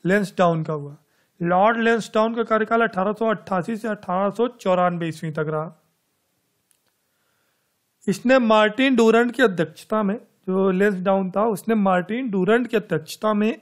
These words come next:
एक मंडल अफगानिस्तान भेजा,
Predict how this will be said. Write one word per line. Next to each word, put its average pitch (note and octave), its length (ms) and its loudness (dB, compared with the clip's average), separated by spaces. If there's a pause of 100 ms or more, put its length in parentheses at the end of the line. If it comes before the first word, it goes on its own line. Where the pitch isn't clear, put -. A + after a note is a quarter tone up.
एक G#3+ 500 0 (140)
मंडल F3+ 440 -2 (500)
अफगानिस्तान F3 680 -2
भेजा, C3 300 -16